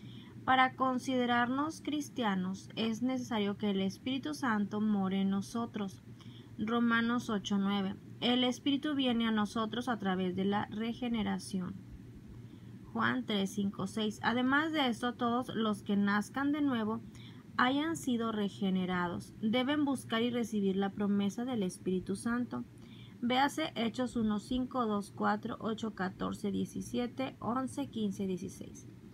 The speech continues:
Preguntas para la reflexión. ¿Qué significa para usted que Jesús dijera que el Espíritu Santo sería nuestro ayudador?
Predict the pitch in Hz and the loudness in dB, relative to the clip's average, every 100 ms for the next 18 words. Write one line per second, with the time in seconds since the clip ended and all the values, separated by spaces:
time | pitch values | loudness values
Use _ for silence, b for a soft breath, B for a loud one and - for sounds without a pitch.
0 | B B B - 285 285 285 - 453 - | B B B 0 2 4 2 0 -4 -2
1 | 247 208 196 196 190 180 - - - - | 0 0 0 -2 -2 -6 -6 -8 -8 -10
2 | - - - - - - - 285 370 403 | -16 -16 -16 -16 -16 -8 -2 0 2 0
3 | 359 285 - 254 - 214 185 180 - 190 | 0 -2 0 -2 2 2 2 0 -2 -4
4 | - 202 208 208 - 226 214 247 - 214 | -4 -6 -2 -4 -2 -4 -2 -4 -4 -4
5 | 196 196 - 190 185 185 - 262 285 359 | -2 -2 -2 -2 -2 -4 -4 -2 -2 -2
6 | 349 240 202 190 208 226 196 185 185 190 | -2 0 0 0 -4 -2 0 0 0 0
7 | 175 - 170 170 175 165 160 160 170 - | -2 -4 -6 -4 -4 -4 -4 -4 -6 -8